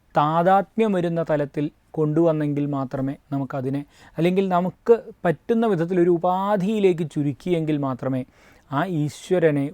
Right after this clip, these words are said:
ഉപാസിക്കുവാൻ നമുക്ക് സാധിക്കുകയുള്ളൂ. ഈ ഒരു തലം, അതിനൊരു ഉദാഹരണം പറയാം. വിദ്യാർത്ഥികളായിരിക്കുമ്പോൾ ഗുരുനാഥൻ കണക്ക് കൂട്ടാൻ പഠിപ്പിക്കുന്നത് വിരലുകളിൽ എണ്ണിക്കൊണ്ടാണ്. ഒന്ന്,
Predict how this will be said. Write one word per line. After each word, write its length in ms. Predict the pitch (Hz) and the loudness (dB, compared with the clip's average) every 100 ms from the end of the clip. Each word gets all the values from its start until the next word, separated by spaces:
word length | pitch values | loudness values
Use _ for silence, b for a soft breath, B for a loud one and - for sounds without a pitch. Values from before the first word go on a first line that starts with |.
| 147 | -10
ഉപാസിക്കുവാൻ 720 | 117 139 147 - 139 139 131 135 | -8 -6 -6 -8 -6 -6 -4 -6
നമുക്ക് 280 | 131 123 135 | -6 -6 -8
സാധിക്കുകയുള്ളൂ. 800 | - 117 113 120 127 123 110 - _ _ b b b b b b - | -8 -8 -10 -6 -6 -6 -8 -14 _ _ b b b b b b 0
ഈ 80 | 240 | 6
ഒരു 180 | 247 202 240 _ _ - | 8 8 4 _ _ 2
തലം, 240 | 143 143 - _ _ - | 2 2 -6 _ _ 2
അതിനൊരു 300 | 220 202 185 | 4 4 4
ഉദാഹരണം 600 | 165 165 175 180 190 170 | 4 4 4 4 2 0
പറയാം. 260 | 139 123 120 _ b b b b - | -2 -6 -8 _ b b b b -10
വിദ്യാർത്ഥികളായിരിക്കുമ്പോൾ 1120 | 139 156 156 - 170 165 147 139 139 139 143 180 | -2 0 0 0 2 4 2 0 -4 -6 -6 -4
ഗുരുനാഥൻ 640 | 147 147 165 147 139 135 156 - | -2 0 0 -2 -2 -4 -8 -6
കണക്ക് 360 | 160 170 - | -4 -4 0
കൂട്ടാൻ 380 | 226 160 147 147 143 | 0 2 -2 -4 -6
പഠിപ്പിക്കുന്നത് 640 | 131 139 131 123 123 120 139 - b b 156 | -6 -6 -8 -8 -6 -8 -10 -18 b b -2
വിരലുകളിൽ 800 | 160 165 185 196 208 208 202 165 | 2 4 4 4 4 4 4 4
എണ്ണിക്കൊണ്ടാണ്. 600 | 139 139 143 135 120 113 - b b b | 2 0 -2 -4 -4 -8 -14 b b b
ഒന്ന്, 360 | 156 151 156 | 2 2 2